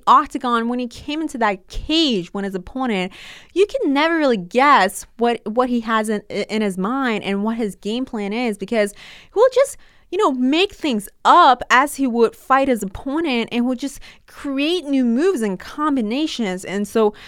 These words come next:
that's what made Jon Jones so special. And yes, I mean, in the past, especially in his, um, I would say past, like, five fights,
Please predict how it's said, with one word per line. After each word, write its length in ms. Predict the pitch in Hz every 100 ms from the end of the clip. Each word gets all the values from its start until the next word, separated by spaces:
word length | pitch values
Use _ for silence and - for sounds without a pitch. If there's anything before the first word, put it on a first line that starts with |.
| - -
that's 240 | 311 381 -
what 160 | 370 320
made 240 | 294 269
Jon 340 | 262 262 262
Jones 260 | 240 254 233
so 140 | -
special. 920 | 190 - - 247 277 - 202 156 151 - - - -
And 240 | 269 285 330
yes, 300 | 349 339 -
I 80 | 320
mean, 300 | 330 320 285
in 140 | 294 320
the 60 |
past, 840 | 320 - 339 359 359 277 247 - - -
especially 580 | 262 - 330 330 311
in 100 | 254
his, 280 | 240 233 214
um, 260 | 220 202 196
I 60 | 233
would 120 | 302
say 280 | - 277 233
past, 840 | 226 - 247 226 226 226 - - - _ - - - -
like, 180 | 196
five 460 | - - - 302 294
fights, 680 | - 269 302 247 226 233